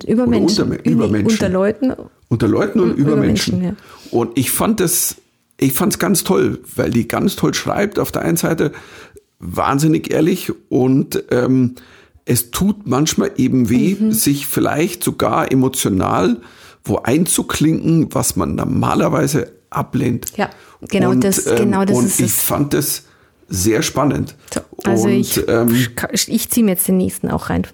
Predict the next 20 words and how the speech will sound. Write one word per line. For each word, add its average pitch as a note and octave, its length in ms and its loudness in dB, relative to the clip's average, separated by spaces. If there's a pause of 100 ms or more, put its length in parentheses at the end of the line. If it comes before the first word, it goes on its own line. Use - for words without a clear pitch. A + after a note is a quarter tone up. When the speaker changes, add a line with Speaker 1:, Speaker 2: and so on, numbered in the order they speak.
Speaker 1:
Juli A3+ 320 4
C. G3 240 2
kann F#3 220 0
ich, - 280 -6
also F3 540 0
ich - 140 -8
bin G3 160 2
jetzt G3 260 -2
ab G3 160 -2
jetzt F#3 320 -2
Juli G3 240 0
C. - 220 -2
Fan. F3+ 400 -2 (1300)
Speaker 2:
Aber B2 200 -2
meine A#2+ 240 2
Präferenz A#2 600 2
war G#2 100 2
diesmal G#2+ 360 0
jetzt, A2 420 0 (120)
ähm, A2+ 320 2